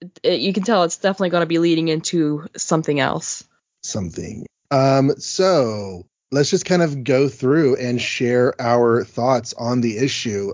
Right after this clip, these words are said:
Speaker 2: Um, I thought that the,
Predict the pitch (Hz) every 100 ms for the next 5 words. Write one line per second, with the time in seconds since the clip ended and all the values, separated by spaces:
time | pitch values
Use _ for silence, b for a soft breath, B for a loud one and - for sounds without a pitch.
0 | - 127 123 120 117 113 107 b _ _
1 | - 123 131 143 123 123 - - 117 131
2 | 120 117